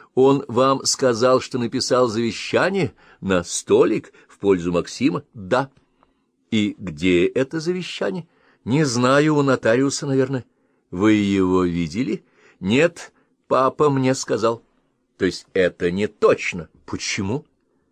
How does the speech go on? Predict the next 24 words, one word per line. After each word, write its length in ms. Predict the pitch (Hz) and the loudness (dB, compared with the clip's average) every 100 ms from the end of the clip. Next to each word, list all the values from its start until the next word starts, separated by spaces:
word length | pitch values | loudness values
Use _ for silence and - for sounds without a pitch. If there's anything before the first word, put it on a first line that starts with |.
| _ _ _ _ | _ _ _ _
«Слова — 840 | - - 110 117 156 240 262 277 | -10 0 2 4 4 2 2 0
это 320 | 277 - 285 | 0 -2 -6
слова, 720 | - 285 247 214 208 208 220 - _ _ _ _ | -6 -2 2 4 4 2 0 -8 _ _ _ _
не 180 | 170 160 | -6 -6
факты. 540 | - 151 151 - 147 _ _ - | -2 -2 -2 -8 -12 _ _ -16
Справьтесь 720 | - - 113 113 - 135 165 | -14 -2 2 2 0 -6 -2
у 40 | |
нотариуса». 680 | 131 - 92 110 139 - 160 _ _ _ _ _ | -2 0 -2 -2 -4 -6 -8 _ _ _ _ _
«Да 120 | 101 | -8
кто 240 | - 117 101 | -2 0 0
ж 80 | |
мне 100 | 104 | -2
такую 280 | 92 95 101 | -8 -4 -4
информацию 640 | 95 110 104 95 - - 82 | -2 -2 0 -2 -4 -8 -2
даст, 320 | 85 - - | -2 -2 -8
шутите? 540 | - 95 131 - - _ _ _ _ | -6 -6 -8 -14 -16 _ _ _ _
Даже 540 | 95 113 123 113 131 120 | 0 2 4 4 4 4
следствие 640 | - 110 127 120 - 110 | 0 2 2 2 -2 -2
по 80 | 107 | 0
его 260 | 110 110 107 | 2 4 6
розыску 540 | 107 120 123 - 123 | 6 4 0 -2 -4
не 80 | 123 | 0
открыто. 420 | 110 - 113 107 - _ - _ | -2 -2 -4 -4 -14 _ -20 _
Сколько 640 | - - 254 220 240 220 | -6 0 -2 0 2 0